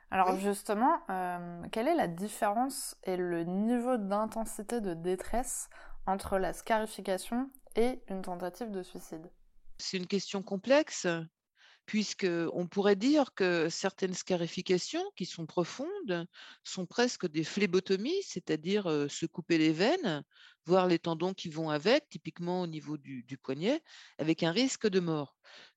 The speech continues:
Speaker 2: Heu, maintenant, on peut ne pas faire exprès, hein, bien sûr, mais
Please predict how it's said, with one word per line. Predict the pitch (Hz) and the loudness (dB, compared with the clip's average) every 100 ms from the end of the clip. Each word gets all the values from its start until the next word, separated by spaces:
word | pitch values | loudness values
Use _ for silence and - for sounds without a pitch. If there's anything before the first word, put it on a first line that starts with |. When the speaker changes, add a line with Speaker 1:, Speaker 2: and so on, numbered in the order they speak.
| - | 0
Speaker 2:
Heu, | 143 135 123 113 123 120 | 2 4 4 4 4 4
maintenant, | 147 - 202 | 0 2 0
on | 180 | 2
peut | 165 | 2
ne | 175 | 2
pas | 160 | 2
faire | 160 151 | 0 0
exprès, | 156 - - 262 262 | -2 -2 4 6 6
hein, | 202 | 2
bien | 180 151 | 0 -4
sûr, | - 240 208 | -2 0 0
mais | 160 | -2